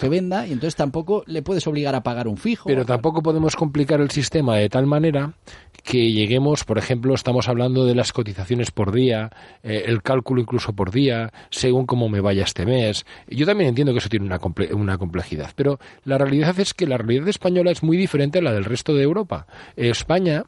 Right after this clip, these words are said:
Speaker 2: es un país básicamente de sector, eh, de servicios, sector terciario
Speaker 1: Sí.
Speaker 2: y agricultores.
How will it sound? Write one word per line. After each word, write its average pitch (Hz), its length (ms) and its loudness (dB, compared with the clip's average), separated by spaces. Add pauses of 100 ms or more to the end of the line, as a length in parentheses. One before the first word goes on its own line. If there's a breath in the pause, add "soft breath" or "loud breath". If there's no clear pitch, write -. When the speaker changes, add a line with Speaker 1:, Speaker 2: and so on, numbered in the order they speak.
(160)
Speaker 2:
es - 200 -2
un 160 120 0
país 143 380 2
básicamente 139 640 -2
de 156 80 4
sector, 131 480 -2
eh, 110 120 2
de 98 120 0
servicios, 135 500 -2
sector 104 300 -6
terciario 170 580 0
Speaker 1:
Sí. 151 80 -4
Speaker 2:
y 127 40 0
agricultores. 101 760 -6